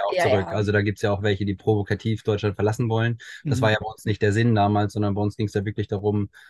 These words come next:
Speaker 1: es hat genau gepasst bei mir, ein Auszeitjahr, bei dir, du konntest die Praxis machen, die Kinder waren im richtigen Jahrgang. Also das
Speaker 3: Mhm.
Speaker 1: waren die Faktoren, die
Speaker 2: Schon
Speaker 1: Konstellation
Speaker 2: gepasst,
Speaker 1: war
Speaker 2: ja.
Speaker 1: günstig, die Lehrer waren dem positiv gegenüber.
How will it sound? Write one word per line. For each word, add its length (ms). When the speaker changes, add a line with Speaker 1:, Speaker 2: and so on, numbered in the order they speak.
Speaker 1:
es 80
hat 140
genau 240
gepasst 440
bei 120
mir, 200
ein 100
Auszeitjahr, 680
bei 100
dir, 240
du 80
konntest 240
die 60
Praxis 360
machen, 240
die 80
Kinder 280
waren 140
im 80
richtigen 300
Jahrgang. 340
Also 140
das 120
Speaker 3:
Mhm. 200
Speaker 1:
waren 160
die 140
Faktoren, 720
die 240
Speaker 2:
Schon 60
Speaker 1:
Konstellation 500
Speaker 2:
gepasst, 60
Speaker 1:
war 100
Speaker 2:
ja. 0
Speaker 1:
günstig, 540
die 80
Lehrer 340
waren 220
dem 180
positiv 380
gegenüber. 560